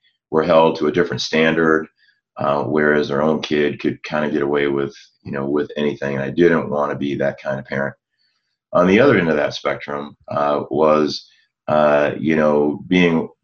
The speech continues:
super hard on your kid, you know, and I, I, I probably, um, you know, if you kinda think about that continuum, letting them get away with everything and anything and, you know, being overly hard, I probably was on the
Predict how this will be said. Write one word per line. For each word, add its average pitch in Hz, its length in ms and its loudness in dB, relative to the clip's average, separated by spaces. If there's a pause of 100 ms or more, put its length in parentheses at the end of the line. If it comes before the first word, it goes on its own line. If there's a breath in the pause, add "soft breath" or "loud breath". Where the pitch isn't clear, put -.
super - 640 2
hard 69 520 4
on 76 220 2
your 69 300 -4
kid, 69 460 -2
you 65 100 -10
know, 69 240 -4
and 69 80 -4
I, 69 180 -2 (120)
I, 73 340 0 (1080 soft breath)
I 82 120 2
probably, 92 800 2 (100)
um, 76 380 0
you 71 40 -8
know, 73 100 -4
if - 60 -10
you 78 60 -12
kinda 80 340 0
think 82 200 -2
about 73 300 2
that 73 160 2
continuum, 78 760 -2
letting 78 320 0
them 76 140 -2
get 78 100 0
away 76 160 2
with 73 160 2
everything 73 680 -2
and 73 120 -10
anything 71 640 -4
and, 69 220 -12 (120)
you 76 80 -8
know, 71 80 -4
being 76 280 -4 (120)
overly 76 380 0
hard, 71 400 0 (300 soft breath)
I 80 140 -2
probably 80 640 2 (240)
was 73 320 -2 (120)
on 73 320 -2
the 71 260 -2